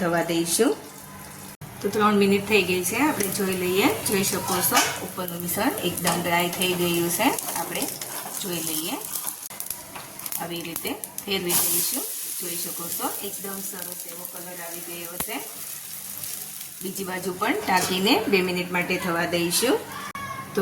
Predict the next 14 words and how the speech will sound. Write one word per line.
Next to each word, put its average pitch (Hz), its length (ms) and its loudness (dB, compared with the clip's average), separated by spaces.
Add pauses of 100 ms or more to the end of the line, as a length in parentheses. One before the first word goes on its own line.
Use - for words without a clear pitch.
બે 185 80 6 (120)
મિનિટ 190 260 2
થઈ 190 200 6
ગઈ 175 220 4
છે, 202 100 4 (200)
આપણે 170 280 0
જોઈ 170 260 0
લઈએ 165 280 2
નીચેની 156 460 -2
સાઈડ 156 340 0
પણ. 220 160 6 (4000)
જોઈ 165 220 0
શકો 170 220 -2 (120)
છો, 240 100 6